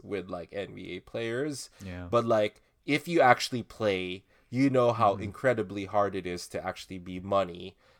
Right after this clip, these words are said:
Speaker 1: uh, given
Speaker 2: Mm-hmm.
Speaker 1: all of those sort of factors that come into play. So,
Speaker 2: Yeah,
Speaker 1: uh, props
Speaker 2: for sure.
Speaker 1: to, props to the pros, man. There's a reason why they're playing the,
Speaker 2: Yeah.
Speaker 1: playing that.
Speaker 2: Yeah. With that said, I mean,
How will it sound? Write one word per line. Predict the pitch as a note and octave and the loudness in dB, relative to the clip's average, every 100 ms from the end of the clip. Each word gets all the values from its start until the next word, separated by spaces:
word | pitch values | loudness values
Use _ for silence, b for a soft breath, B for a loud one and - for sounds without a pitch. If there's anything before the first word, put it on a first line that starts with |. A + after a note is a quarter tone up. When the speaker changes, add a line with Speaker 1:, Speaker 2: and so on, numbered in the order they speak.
| b | b
Speaker 1:
uh, | D2+ D2+ - | -6 -6 -6
given | A#2+ G2 F#2+ | -6 -4 -2
Speaker 2:
Mm-hmm. | F2+ | -2
Speaker 1:
all | F#2+ | -2
of | F#2 F2+ | -4 -6
those | F2 F2 | -6 -6
sort | - F#2 | -6 -6
of | E2+ | -6
factors | - F2+ - E2+ - | -6 -6 -6 -12 -10
that | E2+ | -12
come | - E2+ | -10 -10
into | E2+ F#2 | -10 -16
play. | - D2+ B1 - | -14 -14 -14 -16
So, | - C#2+ C2 - _ - - - | -14 -10 -10 -12 _ -16 -16 -14
Speaker 2:
Yeah, | E2 E2 F2 | -14 -10 -10
Speaker 1:
uh, | E2 - _ | -12 -16 _
props | G2 F#2 - | -4 -4 -6
Speaker 2:
for | F#2+ | -8
sure. | F2 | -4
Speaker 1:
to, | F2 E2 - _ | -4 -6 -12 _
props | G#2 G2+ | -2 -2
to | - | -4
the | F#2 | -8
pros, | - G2+ F2 E2+ | -8 -6 -6 -8
man. | F2+ D#2+ | -8 -8
There's | E2+ F2+ | -8 -8
a | F2+ | -10
reason | F#2 F#2 F2 | -10 -8 -8
why | E2 | -10
they're | E2 | -12
playing | E2 E2 D#2+ E2 | -14 -14 -14 -14
the, | E2+ D#2+ - | -16 -16 -14
Speaker 2:
Yeah. | E2+ E2+ F2+ | -12 -10 -6
Speaker 1:
playing | F2+ D#2 E2+ | -6 -6 -10
that. | - - _ b b b b b b - _ _ _ | -12 -14 _ b b b b b b -20 _ _ _
Speaker 2:
Yeah. | G#2+ A2 | -6 -2
With | G#2 G#2+ | -2 0
that | C3 C#3 | 2 0
said, | - C#3+ B2+ | 0 0 0
I | F#2+ | -2
mean, | F#2 F2+ E2+ D#2+ | -4 -6 -8 -12